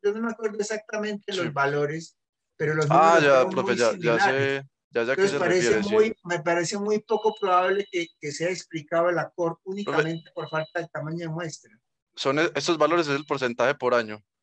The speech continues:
Speaker 1: Por año, sí, pero había uno que tenía, hay uno donde está claramente que el total de eventos corresponde al cinco punto seis por ciento en el grupo de tratamiento intensivo y siete punto seis por ciento en el grupo de tratamiento.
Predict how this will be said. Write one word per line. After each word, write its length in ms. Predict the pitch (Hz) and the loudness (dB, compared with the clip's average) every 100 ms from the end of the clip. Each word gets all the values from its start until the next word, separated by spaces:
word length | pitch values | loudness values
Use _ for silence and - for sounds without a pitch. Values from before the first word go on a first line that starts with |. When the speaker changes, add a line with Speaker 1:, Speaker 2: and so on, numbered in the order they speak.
| _ _ _ _ _ - | _ _ _ _ _ -6
Speaker 1:
Por 140 | 151 | 0
año, 260 | 180 160 143 | 0 0 -2
sí, 400 | 123 165 131 - | -4 -4 -6 -10
pero 200 | 139 139 | -6 -2
había 260 | 139 151 160 | 0 0 0
uno 260 | 175 180 | -2 -6
que 120 | 180 156 | -8 -8
tenía, 540 | 151 139 151 165 170 | -8 -6 -4 -2 -4
hay 220 | - 170 196 | -2 0 0
uno 300 | 220 220 175 | -2 -4 -4
donde 280 | 165 156 | -4 -4
está 300 | 143 - 185 | -6 -4 -4
claramente 580 | 185 202 196 196 175 - - | 0 0 0 -2 -8 -12 -16
que 60 | |
el 80 | 156 | -12
total 340 | 156 147 170 | -12 -6 -4
de 80 | 185 | -2
eventos 380 | 196 202 - 202 | -2 -4 -10 -14
corresponde 580 | 190 151 139 175 160 143 | -12 -12 -10 -8 -8 -6
al 80 | 139 | -8
cinco 360 | 175 190 208 214 | -8 -6 -4 -4
punto 280 | 208 - 202 | -8 -6 -6
seis 320 | 220 208 - | -2 -2 -4
por 220 | - 202 | -8 -8
ciento 520 | - 226 196 170 214 | -6 -4 -4 -4 -8
en 60 | 185 | -6
el 100 | 160 | -8
grupo 260 | 156 160 180 | -10 -8 -8
de 80 | |
tratamiento 540 | 170 160 147 143 147 180 | -8 -8 -8 -10 -10 -12
intensivo 680 | 170 190 190 196 175 180 - _ _ _ | -12 -12 -10 -6 -4 -6 -12 _ _ _
y 140 | - 143 | -10 -8
siete 340 | 151 160 180 | -4 -4 -6
punto 320 | 175 170 170 | -8 -8 -8
seis 220 | 170 170 165 | -8 -8 -8
por 160 | 175 | -12
ciento 260 | 180 165 175 | -12 -12 -12
en 60 | |
el 60 | 143 | -12
grupo 240 | 139 139 | -14 -12
de 60 | 151 | -10
tratamiento. 540 | 143 - 147 208 185 | -10 -10 -12 -14 -20